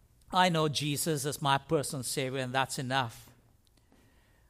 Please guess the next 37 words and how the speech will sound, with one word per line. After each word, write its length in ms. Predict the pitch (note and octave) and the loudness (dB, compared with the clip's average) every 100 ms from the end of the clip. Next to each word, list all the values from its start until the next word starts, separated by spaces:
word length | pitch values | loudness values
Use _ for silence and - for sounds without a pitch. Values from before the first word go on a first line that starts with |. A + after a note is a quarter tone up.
| _ _ | _ _
But 100 | - | -2
I 40 | D#3+ | 2
want 200 | F3 E3+ | 4 2
us 120 | - | 0
to 160 | F3 | -4
recognize 720 | C#3 D#3 F#3 C3+ C3 A#2+ C3 - | 0 0 0 -2 -2 -2 -4 -6
that 420 | D3+ C3 B2+ B2 - - - - _ - _ - | -2 2 2 0 -10 -20 -20 -20 _ -20 _ -6
though 280 | C#3 D#3+ D3+ | 2 4 4
we 180 | C#3+ | 0
come, 500 | A#2 - F3+ D#3+ A#2+ | -4 -2 2 2 0
we've 200 | B2 C3+ | -6 -6
said 320 | - - E3+ - | -4 0 0 -2
this 180 | D3 | -6
again 240 | C#3+ B2 C#3 | -4 -2 -2
and 120 | C3+ | -2
again, 340 | A#2+ C3 B2 B2 | -2 -2 -2 0
though 120 | D#3+ | 0
we 220 | D#3+ D3 | 2 0
come 800 | C#3 - F3+ F3+ D#3+ C3+ C3+ E3 - - | -2 -2 4 6 4 2 -6 -10 -8 0
as 240 | C#3 B2 | 0 0
individuals 920 | D3 C3+ B2 A2+ D#3 F3 F3 D#3 C3+ | -4 -2 -4 0 0 0 0 -2 -2
into 200 | F3 C3 | -6 -6
the 140 | C3+ B2 | -4 -4
family, 600 | - - D#3+ D3+ D#3 C3 | -6 2 4 4 2 -2
we 100 | C3+ | -4
come 260 | - F3+ | 0 0
into 240 | E3+ D#3 D3 | 0 -2 0
a 80 | B2 | 0
family. 680 | - E3 D3 C#3 B2 G#2 - - - - - - - | -2 2 2 0 -6 -10 -16 -20 -20 -16 -10 -10 -8
We 160 | C#3 D#3 | -2 -2
come 540 | - F#3+ F3+ F3+ E3 - | 4 6 8 6 0 -2
into 340 | E3 B2 F3 | -2 0 2
a 100 | D3 | 2
field 720 | - - G3 E3+ D#3+ D3 C3+ | 0 -2 2 4 4 0 0
that 220 | D3 D3 | 2 2
is 340 | C#3+ C#3 A#2+ - - - - | 2 -2 -2 -6 -12 -20 -6
being, 320 | D3 D#3 D3+ | 0 0 -2